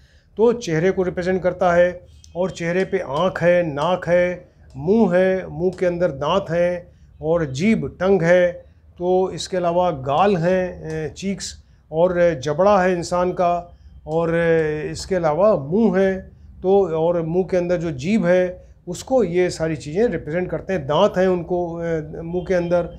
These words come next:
तो इन चीज़ों को ये वृष राशि या, अ, टॉरस राशि और सेकंड हाउस कुंडली का ये रिप्रेजेंट करते हैं। तो इन, अ, बॉडी के इन पार्ट्स में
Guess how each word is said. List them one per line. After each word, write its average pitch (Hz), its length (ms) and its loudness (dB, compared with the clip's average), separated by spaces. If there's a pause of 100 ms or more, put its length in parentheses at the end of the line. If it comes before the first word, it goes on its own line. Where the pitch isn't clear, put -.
(320)
तो 233 140 -4
इन 226 180 4
चीज़ों 160 300 -4
को 233 180 -2
ये 208 120 0
वृष 202 340 -2
राशि 143 580 -4
या, 160 100 2
अ, 277 220 -2 (840)
टॉरस 180 340 2
राशि 151 500 -6
और 165 280 -4
सेकंड 175 420 -2
हाउस 151 260 -4
कुंडली 143 300 -8
का 180 360 -6 (260)
ये 185 180 2
रिप्रेजेंट 151 400 -4
करते 185 260 4
हैं। 131 240 -2 (300)
तो 196 200 -2
इन, 262 280 0
अ, 180 340 2
बॉडी 165 380 0
के 196 120 2
इन 226 340 0
पार्ट्स 151 540 -4
में 196 380 2